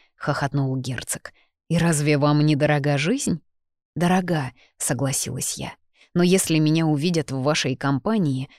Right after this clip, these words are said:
то спокойная жизнь может закончиться,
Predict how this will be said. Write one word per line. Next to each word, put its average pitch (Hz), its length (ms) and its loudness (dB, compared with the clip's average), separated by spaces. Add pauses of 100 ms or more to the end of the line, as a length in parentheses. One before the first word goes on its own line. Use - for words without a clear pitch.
то 180 100 2
спокойная 170 640 2
жизнь 165 400 2
может 151 320 0
закончиться, 151 840 -4